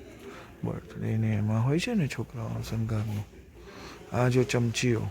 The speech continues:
ચમચીઓનું આખું પેકેટ, આખું પેકેટ, એમાં પેલા ફ-, અ, ફ્રોક્સ બી આવી જશે, ખાલી સવા ડોલરમાં.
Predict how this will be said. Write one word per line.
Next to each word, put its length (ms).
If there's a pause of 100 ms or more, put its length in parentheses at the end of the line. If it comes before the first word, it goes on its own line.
(380)
ચમચીઓનું 600
આખું 240
પેકેટ, 360 (720)
આખું 360
પેકેટ, 480
એમાં 200
પેલા 220
ફ-, 260
અ, 180
ફ્રોક્સ 480
બી 120
આવી 140
જશે, 220
ખાલી 300
સવા 260
ડોલરમાં. 400